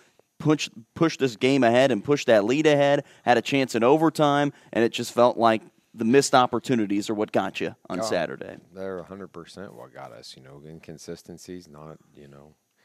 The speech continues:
Speaker 2: inconsistency in play offensively, uh, really, really got us. I mean, we had a lot of yards and a lot of points, but we left a lot of things out there, um, that, that were just focus issue things. I mean, it's,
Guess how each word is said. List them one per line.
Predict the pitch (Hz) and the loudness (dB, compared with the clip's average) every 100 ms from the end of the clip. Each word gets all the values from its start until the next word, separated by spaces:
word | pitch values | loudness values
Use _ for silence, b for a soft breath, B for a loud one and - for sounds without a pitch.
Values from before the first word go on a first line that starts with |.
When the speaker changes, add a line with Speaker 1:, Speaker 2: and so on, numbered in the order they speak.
| _ _ _ | _ _ _
Speaker 2:
inconsistency | 107 113 107 95 104 104 98 95 104 | -8 -8 -10 -12 -12 -14 -16 -18 -16
in | 98 | -16
play | 90 98 98 | -12 -10 -8
offensively, | 95 - 92 98 101 110 117 117 | -8 -12 -16 -16 -16 -14 -14 -16
uh, | - 71 76 76 71 | -18 -18 -18 -18 -20
really, | 78 85 87 | -18 -14 -12
really | 92 92 98 | -12 -12 -14
got | 87 - - | -14 -16 -18
us. | - | -20
I | 73 | -20
mean, | 76 76 | -20 -14
we | 85 | -12
had | 87 | -12
a | |
lot | 87 87 | -12 -12
of | |
yards | 85 90 104 90 | -12 -10 -12 -14
and | |
a | 78 | -16
lot | 87 | -16
of | 85 | -16
points, | 98 98 | -14 -14
but | - 64 | -16 -20
we | 87 | -16
left | 95 92 | -14 -16
a | - | -18
lot | 67 82 92 104 101 | -20 -20 -14 -10 -10
of | 90 | -10
things | - 87 80 82 | -14 -16 -16 -18
out | 78 78 | -18 -18
there, | - 73 73 _ _ _ _ _ _ _ - | -20 -20 -20 _ _ _ _ _ _ _ -20
um, | - 50 _ _ _ _ _ | -20 -20 _ _ _ _ _
that, | - 82 _ _ | -18 -18 _ _
that | 92 | -16
were | 78 85 | -16 -16
just | 95 - _ | -16 -18 _
focus | - 98 - 110 - | -14 -12 -12 -16 -16
issue | 110 - 110 101 - | -16 -18 -20 _ -16
things. | 113 113 76 | -14 -14 -18
I | |
mean, | 76 76 | -20 -20
it's, | 78 - - | -20 -20 -20